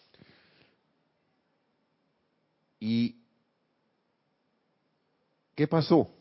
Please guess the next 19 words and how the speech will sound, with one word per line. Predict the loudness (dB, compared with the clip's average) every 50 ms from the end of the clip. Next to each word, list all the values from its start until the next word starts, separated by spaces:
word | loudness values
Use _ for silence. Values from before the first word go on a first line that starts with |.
| _ _
Que | 2 4 4 4 4 0 -6 -12 -8
uno | -6 -4 0 2 4
de | 4 4 4 4
ellos | 2 2 0 -2 -4 -6 -12 -20 _ _ _ _ _ _
vino, | -16 -6 -2 -2 0 0 -2 -4 -6 -8 _ _ _ _ _ _ _ _ -20 _ -20 _ _ _ _ _ _ _ _ _ _ _ _ _ _ _ _ _ _ _ _ _ -8
hizo | -8 -6 -4 -4
una | -2 -2 -2
encuesta | -2 -4 0 2 2 2 2 0 -4 -6 -6 -6 -10 _ _ _ _ _ _ _ _ _ _ _ _ _ _ _ -20 _ _ _ _ _ _ _ _ _ _ _ _ _ -6 _
para | 0 2 4 4 4
ver | 4 4 4 2
cómo | 2 -2 -2 -2 -4
podía | -2 -2 -2 0 2 2 2 0 0 -6 -14 -20 _
sofocar | -14 -8 -8 -8 -6 -4 -6 -6 -4 0 0 0 0 -2 -6 -12 _ _ _ _ _ _ _ _ _ _ _ _ _ _ _ _ _ _ _ _
la | -4 -2 -2 0
parte | 2 2 2 2 2 0 0
no | 0 0 -2
constructiva | 0 -2 -2 -2 -4 -8 -10 -8 -6 -4 -2 0 0 0 2
de | 2 0 0
eso. | -2 -4 -8 -16